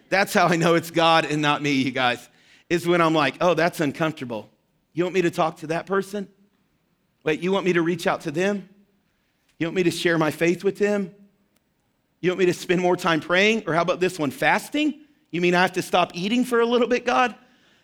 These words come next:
That's definitely not coming from me, you guys. And so it's in that moment where I stop and where I pause. And so we're going to do that for a few seconds. We're gonna take thirty seconds and we're gonna get as quiet as we can in this room.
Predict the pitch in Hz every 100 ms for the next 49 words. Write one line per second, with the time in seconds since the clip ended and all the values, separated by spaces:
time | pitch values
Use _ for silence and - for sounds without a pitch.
0 | - 196 - 135 208 233 175 156 147 -
1 | 156 139 131 127 131 127 131 139 151 -
2 | - - _ - _ _ _ _ _ 185
3 | 190 - 196 190 - 214 220 208 170 208
4 | 226 156 - 156 165 165 160 - 160 165
5 | 170 156 156 143 143 147 143 131 - _
6 | _ _ _ _ _ _ _ _ _ _
7 | _ - 139 196 170 170 196 208 196 -
8 | 175 175 170 156 185 165 131 - _ _
9 | _ - 156 151 143 147 131 117 - -
10 | _ _ _ _ _ _ _ _ _ _
11 | 165 190 226 214 196 185 202 196 190 233
12 | 196 175 147 175 160 185 190 202 165 180
13 | 175 151 - 170 175 185 185 190 180 160
14 | 151 151 147 147 151 196